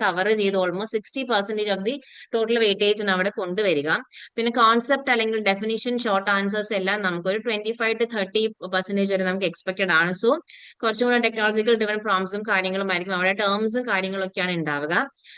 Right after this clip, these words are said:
പിന്നെ വരുന്നതാണ് സ്റ്റാൻഡേർഡ്സ് ബേസ്ഡ് ഷോർട്സ് ഫ്ലക്ച്വേറ്റ്, അത് ട്വന്റി പെർസെന്റേജ് ആയിരുന്നു, പിന്നെ അത് കുറഞ്ഞ് ഫൈവ്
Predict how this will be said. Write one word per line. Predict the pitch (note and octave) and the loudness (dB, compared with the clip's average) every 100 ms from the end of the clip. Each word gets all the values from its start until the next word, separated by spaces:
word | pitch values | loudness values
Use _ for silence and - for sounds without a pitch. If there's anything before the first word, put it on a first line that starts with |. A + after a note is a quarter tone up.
| - - | -10 -2
പിന്നെ | C4 C4+ | 2 4
വരുന്നതാണ് | B3 A#3 A3 G3+ | 4 4 4 2
സ്റ്റാൻഡേർഡ്സ് | G#3 A#3 G#3+ A3 B3 B3 G#3 | 0 0 0 2 0 0 0
ബേസ്ഡ് | G3+ G3 F#3+ G3+ | 2 2 -2 -4
ഷോർട്സ് | A#3 G3 F#3+ G3+ G3 G#3 | 0 2 2 0 -4 -4
ഫ്ലക്ച്വേറ്റ്, | G3+ E3+ - F3+ F3 F3 | -4 -4 -2 0 0 0
അത് | G#3 A#3 | 0 0
ട്വന്റി | B3 G#3+ G#3+ A#3+ | 0 -2 -2 -2
പെർസെന്റേജ് | A3 F#3+ G#3 F#3+ F#3 F3+ | 0 0 -2 0 0 0
ആയിരുന്നു, | F3+ E3+ A#3 A#3+ | 0 0 -2 -2
പിന്നെ | G#3+ A3 | -2 0
അത് | A3 D#4 - _ _ A#3+ | 0 -2 -4 _ _ 2
കുറഞ്ഞ് | G#3+ G#3+ C4 | 2 2 0
ഫൈവ് | B3+ | 0